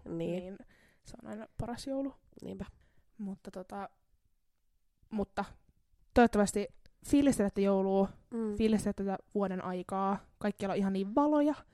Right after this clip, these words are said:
Speaker 1: Niin on. Aleksanterin katu on niin upean näköinen.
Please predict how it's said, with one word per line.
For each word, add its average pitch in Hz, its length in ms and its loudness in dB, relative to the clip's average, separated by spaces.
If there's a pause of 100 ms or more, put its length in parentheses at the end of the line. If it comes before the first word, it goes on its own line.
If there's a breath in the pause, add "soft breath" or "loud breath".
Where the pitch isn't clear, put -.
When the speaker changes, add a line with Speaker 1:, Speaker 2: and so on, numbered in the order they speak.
(120)
Speaker 1:
Niin 214 380 0
on. 208 220 0
Aleksanterin 190 540 0
katu 190 160 -4
on 190 180 -6 (120)
niin 185 300 -6
upean 202 240 -6
näköinen. 214 300 -4